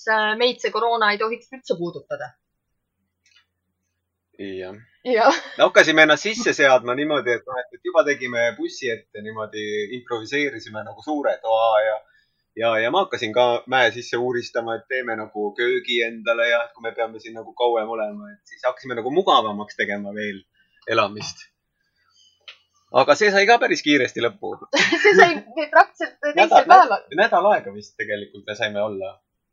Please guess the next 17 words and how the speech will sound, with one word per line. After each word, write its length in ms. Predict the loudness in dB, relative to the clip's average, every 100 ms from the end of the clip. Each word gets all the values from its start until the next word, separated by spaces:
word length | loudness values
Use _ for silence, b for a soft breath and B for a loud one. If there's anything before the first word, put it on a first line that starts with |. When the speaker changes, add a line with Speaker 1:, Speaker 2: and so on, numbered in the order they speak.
| _ _ -6
Speaker 1:
Ja 140 | -6
siis, 260 | -6 -10 _ b b b -6
ja 120 | -4
siis 220 | -2 -4 -4
tuli 340 | -2 0 2
politseiauto, 720 | 2 0 2 4 4 4 4 4 _ _ _ _ -4
sõitis 420 | -2 -2 -8 -6
sinna 180 | -4 -2
kõrbesse 600 | 0 0 2 0 2 2 4
ja 220 | 4 4 4 4 4 4 4 2 -2 b b b -6
esialgu 440 | 0 6 6 6
väljus 320 | 4 4 2 0
sealt, 260 | -2 -2 2
äh, 460 | 4 4 4 0
hispaania 500 | -4 -4 0 0 0
keelt 220 | -4 -6 -4
kõnele-, 380 | 0 0 0